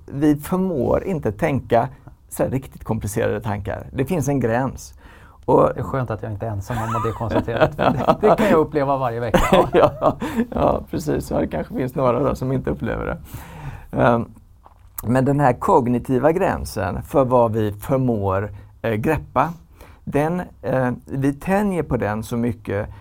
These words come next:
Speaker 1: bara i att leverera den här funktionaliteten som I T-systemen ska, ska bygga. För det var inte länge sedan som det var otroligt mycket, kanske var något decennium sedan, det var stort, stora rapporter om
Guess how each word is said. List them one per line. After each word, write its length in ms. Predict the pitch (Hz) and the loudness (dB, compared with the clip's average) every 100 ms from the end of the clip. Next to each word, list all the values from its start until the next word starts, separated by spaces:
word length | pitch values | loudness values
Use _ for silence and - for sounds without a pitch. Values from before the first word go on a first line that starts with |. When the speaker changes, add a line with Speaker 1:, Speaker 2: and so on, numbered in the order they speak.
| - | -14
Speaker 1:
bara 340 | 143 139 120 110 | 0 4 4 2
i 60 | |
att 140 | 101 - | 0 -2
leverera 320 | 117 117 104 | 0 0 0
den 80 | 104 | -2
här 60 | |
funktionaliteten 1200 | 101 123 104 123 117 117 - 165 254 - 92 - - - | -4 -4 -2 -2 -2 -2 0 0 0 -6 -8 -8 -16 -18
som 520 | - - 110 95 95 - | -8 0 2 2 -2 -6
I 100 | 113 | -6
T-systemen 920 | 107 101 104 104 92 90 95 90 - - - | -6 -6 -6 -6 -6 -6 -6 -8 -10 -16 -20
ska, 360 | - 113 110 98 | -8 -2 0 -2
ska 160 | - - | -4 -6
bygga. 200 | 113 101 | -4 -4
För 120 | - - 107 | -8 -10 -8
det 80 | 120 | -4
var 100 | 160 | -4
inte 160 | 165 | 0
länge 200 | 160 131 | 0 0
sedan 200 | 101 113 | -2 -4
som 260 | 104 104 104 - - - | -2 -2 -4 -14 -16 -4
det 80 | |
var 60 | - | -2
otroligt 500 | 131 - 165 220 139 | -2 0 2 2 2
mycket, 260 | 123 117 110 78 - - - | 0 0 -2 -2 -6 -10 -10
kanske 220 | 110 98 | -6 -4
var 60 | 78 | -4
något 120 | 98 | -6
decennium 500 | 104 - 107 117 127 | -8 -4 -2 -2 -4
sedan, 180 | 135 123 | -4 -4
det 60 | |
var 100 | 113 | -4
stort, 380 | - 135 131 - - 139 | -2 -2 -2 -6 -6 -4
stora 300 | - 160 120 | -2 0 2
rapporter 420 | 117 123 110 - | 0 -2 -4 -2
om 220 | 107 98 | -2 -2